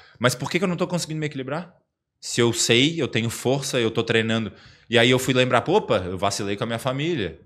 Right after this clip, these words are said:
Pô, eu tô vacilando ali na sociedade, na hora que eu poderia tá fazendo algo mais completo, com uma entrega muito maior, eu não tô fazendo.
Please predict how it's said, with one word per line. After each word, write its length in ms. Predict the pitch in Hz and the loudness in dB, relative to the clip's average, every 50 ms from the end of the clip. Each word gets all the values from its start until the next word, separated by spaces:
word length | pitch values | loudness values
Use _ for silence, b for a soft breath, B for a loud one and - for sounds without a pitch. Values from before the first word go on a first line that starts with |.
| _ _ | _ _
Pô, 140 | - 135 131 | -4 -2 -2
eu 100 | 110 98 | -2 0
tô 120 | - 101 | -2 0
vacilando 520 | 92 98 95 - 117 101 98 98 110 120 113 | 0 2 0 0 0 0 0 0 0 0 -2
ali 100 | 107 110 | -2 -2
na 140 | 120 120 | -2 -4
sociedade, 720 | 117 - 120 110 - 127 117 120 120 131 139 135 104 98 95 | -4 -4 -6 -6 -6 -4 -2 0 2 2 2 0 0 -4 -6
na 100 | 98 90 | -6 -4
hora 180 | 90 101 110 117 | -2 -2 -2 -2
que 100 | - 117 | -2 -4
eu 40 | 101 | -4
poderia 380 | - 120 110 110 104 110 113 | -4 -2 -2 0 0 0 -2
tá 80 | - 110 | -2 -4
fazendo 560 | - - 107 98 104 104 110 110 104 98 B B B B B B B | -4 -6 -6 -4 -4 -4 -4 -4 -6 -6 B B B B B B B
algo 520 | - 101 107 113 98 98 104 98 - B B B B B B _ | 0 0 0 0 0 -4 -6 -6 -6 B B B B B B _
mais 420 | 101 107 110 104 107 107 101 - | -2 0 4 4 4 4 2 0
completo, 840 | - - - 107 101 - - 101 104 117 135 143 139 - 113 98 92 - | -2 -4 -6 -8 -8 -6 -4 0 2 2 2 2 0 -4 -10 -12 -12 -12
com 100 | - 101 | -10 -6
uma 120 | 98 98 | -6 -4
entrega 420 | 101 98 - - 98 104 104 104 101 | -6 -4 -4 -4 -2 -2 -2 -4 -4
muito 260 | 101 104 107 110 - | -4 -6 -8 -6 -6
maior, 500 | 107 101 95 95 95 95 113 127 143 139 | -4 -2 -2 0 0 2 2 2 4 2
eu 60 | 123 120 | 2 0
não 80 | 120 117 | 0 -2
tô 100 | 120 117 | -4 -4
fazendo. 540 | - 127 120 120 139 143 139 117 101 92 | -2 -4 -2 -2 -2 -4 -4 -4 -6 -10